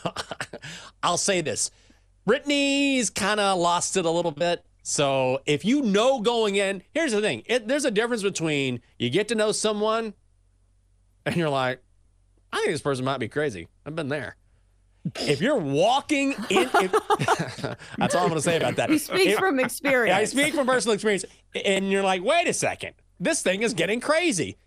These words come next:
Speaker 1: If you're walking into, like, what you know is crazy, why would you walk into the zoo when you know, when you know you're walking into danger? I would not walk into a situation like that where you know the, where you have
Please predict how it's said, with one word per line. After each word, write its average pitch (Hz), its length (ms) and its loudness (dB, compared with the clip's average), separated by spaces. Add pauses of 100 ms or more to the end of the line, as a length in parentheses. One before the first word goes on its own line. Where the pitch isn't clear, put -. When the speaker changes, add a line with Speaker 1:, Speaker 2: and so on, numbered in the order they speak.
Speaker 1:
If 156 160 0
you're 330 160 2
walking 208 560 2
into, 233 460 0 (180)
like, 156 200 -2 (220)
what 175 240 0
you 190 140 2
know 165 320 2
is 277 120 -2
crazy, 294 460 -2
why 196 400 0
would 302 220 0
you 254 120 2
walk 240 360 2
into 233 180 0
the 185 140 2
zoo 147 500 0 (220)
when 175 200 0
you 208 140 2
know, 196 500 0 (680)
when 190 240 0
you 220 120 2
know 214 140 2
you're 202 240 2
walking 185 840 0
into 160 600 0
danger? 120 580 -4 (400)
I 156 140 2
would 208 140 0
not 185 260 -2
walk 160 420 0
into 156 280 -2
a 139 60 0
situation 131 520 -2
like 120 160 -2
that 123 160 -2
where 151 100 0
you 180 260 2
know 165 720 2 (240)
the, 139 160 0
where 170 180 0
you 196 200 0
have 175 340 0